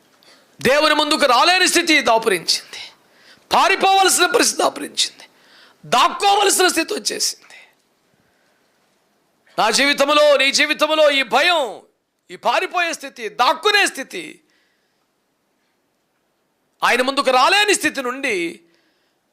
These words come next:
ధైర్యముగా ఆయన ముందుకెళ్ళే పరిస్థితి దేన్ని బట్టి వస్తుందంటే, ఆయన పరిశుద్ధ రక్తం వలన మనకు వస్తుంది. ఆమేన్, హల్లెలూయా. దేవుని బిడ్డలారా, దేవుని ప్రజలారా, మనకున్న ధైర్యం ఏమిటి అంటే, మనము తడముకోకుండా చెప్పగలిగిన కాలం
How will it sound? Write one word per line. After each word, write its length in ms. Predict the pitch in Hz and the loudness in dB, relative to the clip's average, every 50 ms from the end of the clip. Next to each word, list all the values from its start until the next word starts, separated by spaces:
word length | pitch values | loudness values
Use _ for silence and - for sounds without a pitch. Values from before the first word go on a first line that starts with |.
| _ _ _ | _ _ _
ధైర్యముగా 720 | - - 208 226 240 247 240 247 254 247 247 247 233 233 | -4 -2 0 0 0 -2 -2 -2 -2 -2 0 0 0 0
ఆయన 120 | 233 226 | 0 0
ముందుకెళ్ళే 500 | 226 220 233 226 226 202 196 220 220 214 | 0 -2 -4 -8 -8 -6 -4 -2 -2 -2
పరిస్థితి 380 | 214 214 208 208 - - - 170 | -4 -4 -4 -4 -4 -6 -8 -8
దేన్ని 260 | 165 185 202 196 196 | -6 -6 -6 -6 -6
బట్టి 160 | 185 185 - | -10 -8 -8
వస్తుందంటే, 600 | 175 - - 165 160 160 143 131 139 131 - - - _ _ _ _ _ _ _ _ _ _ _ - | -6 -6 -8 -8 -10 -16 -14 -14 -14 -16 -16 -16 -20 _ _ _ _ _ _ _ _ _ _ _ -2
ఆయన 240 | 123 147 156 147 147 | 0 0 0 -2 -4
పరిశుద్ధ 600 | 143 - - 160 170 160 - - - - - - | -8 -6 -6 -4 -2 -2 -2 -4 -4 -6 -8 -6
రక్తం 340 | 143 139 127 - - 156 143 | -4 -4 -6 -6 -10 -14 -10
వలన 180 | 135 131 131 135 | -10 -10 -10 -10
మనకు 280 | - - - - - | -12 -14 -14 -16 -16
వస్తుంది. 420 | 254 - - - - _ - - - - - - - - - - - 640 - - - - - - - - - - - - - - - - | -14 -14 -14 -16 -16 _ -18 -16 -14 -14 -16 -18 -20 -20 -20 -20 -20 -20 -20 -20 -20 -20 -20 -20 -20 -20 -20 -20 -20 -20 -20 -20 -14 -10
ఆమేన్, 280 | 147 147 165 170 170 147 | -10 -8 -6 -6 -6 -6
హల్లెలూయా. 540 | 160 170 170 170 170 170 175 175 175 170 - - - - - - - - - - - - - - - - - - - - - _ _ | -6 -6 -8 -8 -10 -8 -6 -4 -4 -4 -6 -12 -20 -20 -20 -20 -18 -16 -16 -16 -16 -16 -16 -16 -16 -16 -16 -18 -18 -20 -20 _ _
దేవుని 300 | - 190 214 214 220 220 | -4 -2 0 0 0 0
బిడ్డలారా, 420 | 214 220 220 220 220 220 220 233 226 | 0 -2 -2 0 0 0 2 0 0
దేవుని 320 | 185 220 233 233 240 233 | 0 -2 -4 -2 -4 -4
ప్రజలారా, 440 | 226 233 233 214 240 247 254 247 247 | -4 -4 -4 -2 0 0 0 0 0
మనకున్న 400 | 240 247 247 254 254 254 254 262 | 0 -2 -2 -2 -2 -2 -4 -4
ధైర్యం 440 | 220 214 233 247 262 269 277 269 269 | -2 -2 -2 -2 -2 -2 -2 -2 0
ఏమిటి 360 | 269 277 294 311 285 330 320 | 0 0 -2 -2 -2 -2 -2
అంటే, 280 | 294 277 294 - 349 | -2 -2 -2 -4 -2
మనము 260 | 349 330 294 285 269 262 | -2 -2 -2 -2 -2 -4
తడముకోకుండా 720 | - 240 226 269 277 330 339 339 392 320 - 330 302 294 | -2 -2 0 0 0 -2 -2 -2 -2 -2 -2 -2 -4 -4
చెప్పగలిగిన 520 | 233 262 233 - - 240 233 240 233 226 | -4 -4 -6 -6 -6 -8 -8 -8 -8 -8
కాలం 400 | 214 - 190 196 190 185 180 175 | -8 -4 -2 -2 -2 0 -2 -6